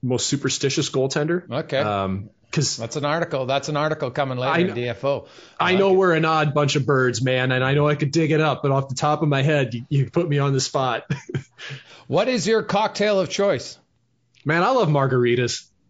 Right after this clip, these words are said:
Speaker 1: I do, man. Like, and you notice a theme here? It's like comfort Mexican food is my thing,
Speaker 2: Just gonna
Speaker 1: right?
Speaker 2: say, yeah.
Speaker 1: It is. Tacos, margaritas. Um,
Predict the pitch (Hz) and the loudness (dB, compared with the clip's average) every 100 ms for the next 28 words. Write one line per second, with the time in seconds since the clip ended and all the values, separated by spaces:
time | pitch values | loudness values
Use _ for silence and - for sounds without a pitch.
0 | _ _ - 180 147 143 123 120 120 123 | _ _ -2 0 2 2 2 2 0 0
1 | 120 120 - - - 180 170 190 247 330 | 0 0 -4 -12 -6 0 2 4 4 2
2 | 233 - 160 165 180 202 175 139 131 123 | 0 -2 0 2 2 2 2 0 -2 -2
3 | - 143 156 120 117 - - 127 98 95 | -4 -2 -2 -2 -4 -6 -6 -6 -4 -4
4 | 101 98 - 85 - - 104 113 123 156 | -4 -6 -6 -8 -10 -6 -4 -4 -2 -4
5 | 120 117 131 - 143 139 170 196 123 - | -2 -4 -6 -6 -2 0 2 2 0 -2
6 | 120 123 139 123 120 110 113 113 110 113 | -2 -2 -2 -2 -2 -4 -4 -4 -4 -2
7 | 113 110 104 - - - - - _ 95 | -2 -4 -6 -10 -18 -20 -20 -20 _ -6
8 | 95 92 90 90 90 | -4 -4 -4 -8 -10